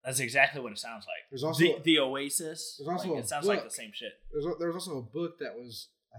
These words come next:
Speaker 2: forget the name of the book.
Speaker 1: Ready Player One.
Speaker 2: I wish I had the name of the book, but it,
Speaker 1: Ready Player One.
Speaker 2: it came out, like, no, it came out, like, forty, fifty years ago, which is crazy, but it predicted this exact thing,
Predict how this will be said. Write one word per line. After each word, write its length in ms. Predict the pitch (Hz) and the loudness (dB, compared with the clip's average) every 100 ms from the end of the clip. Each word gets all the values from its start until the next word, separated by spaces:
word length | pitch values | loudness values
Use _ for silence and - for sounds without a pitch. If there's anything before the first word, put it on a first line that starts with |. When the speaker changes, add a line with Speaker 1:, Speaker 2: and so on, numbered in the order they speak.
| - | -20
Speaker 2:
forget 220 | - 185 | -8 -4
the 60 | 175 | -2
name 200 | 160 156 | -2 -2
of 60 | 139 | -6
the 40 | |
book. 280 | 117 120 120 _ _ | -8 -12 -14 _ _
Speaker 1:
Ready 160 | 110 107 | -10 -8
Player 260 | 101 95 92 | -10 -16 -16
One. 180 | 92 95 _ _ _ _ _ - | -20 -20 _ _ _ _ _ -8
Speaker 2:
I 60 | |
wish 240 | 135 156 156 | -2 -2 -4
I 80 | 139 | -8
had 120 | 143 | -8
the 60 | 127 | -8
name 140 | 123 | -10
of 60 | 113 | -12
the 60 | |
book, 280 | 90 110 107 _ _ | -14 -18 -20 _ _
but 140 | 113 110 | -12 -4
it, 40 | |
Speaker 1:
Ready 180 | 117 113 | -4 -4
Player 300 | 110 104 98 | -8 -12 -12
One. 180 | 107 - _ - | -16 -18 _ -20
Speaker 2:
it 120 | 139 | -4
came 180 | 175 190 | 0 0
out, 140 | 180 | 0
like, 180 | 127 - _ _ _ | -4 -6 _ _ _
no, 160 | - 147 | -6 -4
it 100 | 151 | -4
came 140 | 165 | -6
out, 100 | 165 123 | -6 -6
like, 140 | 113 - - | -10 -16 -6
forty, 240 | 156 147 | -4 -4
fifty 220 | - - | -8 -8
years 280 | 123 143 120 | -6 -6 -8
ago, 140 | 110 110 | -12 -16
which 140 | 104 | -18
is 80 | 101 - | -20 -12
crazy, 320 | 135 127 104 95 | -10 -8 -10 -12
but 100 | 127 | -12
it 180 | - | -12
predicted 340 | - 165 165 147 | -8 -8 -8 -12
this 200 | 127 - 147 | -12 -10 -14
exact 460 | 113 135 143 - - | -10 -6 -6 -10 -16
thing, 400 | - 135 170 196 | -6 0 2 2